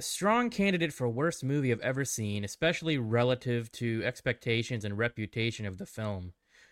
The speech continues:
No element of this was good, and much of it was exceptionally lazy and poorly ex-, executed. There were great opportunities to explore interesting themes in this film.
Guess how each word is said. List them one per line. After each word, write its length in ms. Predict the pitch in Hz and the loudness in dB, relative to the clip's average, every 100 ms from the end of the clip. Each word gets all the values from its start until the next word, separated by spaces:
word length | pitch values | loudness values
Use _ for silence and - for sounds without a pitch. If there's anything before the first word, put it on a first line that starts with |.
| 113 | -2
No 220 | 147 220 | 2 4
element 400 | 151 170 160 147 | 4 4 4 2
of 140 | 120 | 0
this 180 | 127 - | 0 -2
was 160 | 110 95 | -6 -4
good, 460 | 113 117 98 104 - _ _ | 2 2 2 -2 -10 _ _
and 160 | 127 123 | 0 2
much 220 | 165 180 | 2 2
of 100 | 147 | 2
it 140 | 131 | 0
was 100 | 127 | 0
exceptionally 640 | 120 - 147 160 123 107 104 | 0 2 2 0 -2 -2 2
lazy 400 | 107 120 101 95 | 2 2 2 -2
and 140 | 98 | -4
poorly 340 | 127 143 120 | -2 0 2
ex-, 140 | 104 107 | 0 0
executed. 680 | 107 - 98 98 90 87 87 _ _ _ _ | -4 -4 -8 -6 -6 -8 -10 _ _ _ _
There 160 | 113 135 | -2 0
were 140 | 135 | 0
great 300 | 117 143 175 | 2 4 4
opportunities 680 | 135 175 147 139 147 135 127 | 4 2 0 0 0 0 0
to 100 | 120 | -2
explore 480 | 113 - 117 117 117 | -4 -6 -2 0 2
interesting 480 | 120 - 131 120 113 | 0 0 -2 0 -4
themes 320 | - 131 120 | -2 -2 -2
in 80 | 110 | -2
this 180 | 98 - | -4 -4
film. 400 | 104 98 101 | -6 -4 -4